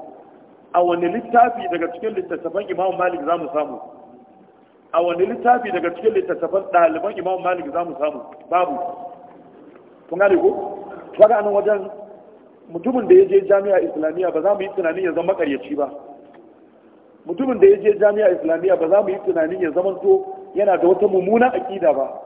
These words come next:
Don wannan aƙida na tawakkuf a wajen malaman salaf ya fi haɗari ma akan aƙidan cewa Alƙur'ani halitta ne.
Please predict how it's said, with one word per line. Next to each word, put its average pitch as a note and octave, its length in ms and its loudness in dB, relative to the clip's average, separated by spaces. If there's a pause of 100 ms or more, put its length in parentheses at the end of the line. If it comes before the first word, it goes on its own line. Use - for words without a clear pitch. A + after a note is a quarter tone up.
(260)
Don G#3+ 140 2
wannan B3 320 2
aƙida G3 340 0
na G3+ 100 0
tawakkuf G3 460 4 (1300)
a F3 80 2
wajen A3 280 0
malaman F3+ 420 2
salaf F#3+ 240 4 (460)
ya G3 200 2
fi - 80 -2
haɗari G3+ 460 0
ma F#3+ 140 0 (640)
akan F#3+ 280 0
aƙidan F#3 440 2
cewa F#3 280 6
Alƙur'ani E3+ 520 0
halitta D#3 380 -4
ne. B2 140 -12